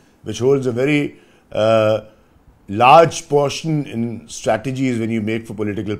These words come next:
parties, तो परसेप्शनल पॉलिटिक्स में रमन सिंह को फेड अवे करने के बाद एक तरह से आपने भूपेश बघेल की स्पेस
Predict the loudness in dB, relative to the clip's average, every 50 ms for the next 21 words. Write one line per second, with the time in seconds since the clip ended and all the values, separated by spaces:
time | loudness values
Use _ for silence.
0 | -4 -4 -4 -4 -6 -10 -10 -8 -6 -6 -6 -6 -6 -10 -20 _ _ _ _ 2
1 | 2 2 2 2 2 2 2 2 0 -6 -6 -4 -4 -4 -4 -4 -2 0 0 0
2 | -2 -2 -4 -4 -6 -6 -6 -8 -8 -6 -4 -2 -2 -4 -4 -8 -16 -20 _ -8
3 | -2 0 0 2 2 0 -2 -2 -4 -4 -4 -4 -4 -4 -4 -4 -2 -2 -2 0
4 | 2 2 0 0 0 -2 -2 -2 -4 -4 -4 -4 -6 -6 -4 -2 -2 -2 0 2
5 | 4 4 4 2 0 -4 -8 -14 _ _ _ _ _ _ _ _ _ -2 -2 -2
6 | -2 0 2 4 4 4 4 4 2 4 4 6 6 6 4 0 -6 -18 _ _
7 | _ _ 0 4 6 6 4 4 0 -2 2 4 4 4 4 2 -2 -4 -2 0
8 | 2 2 2 2 0 0 0 0 2 2 2 2 2 0 -2 -4 -6 -6 -6 -8
9 | -8 -4 0 2 2 2 2 0 -10 -16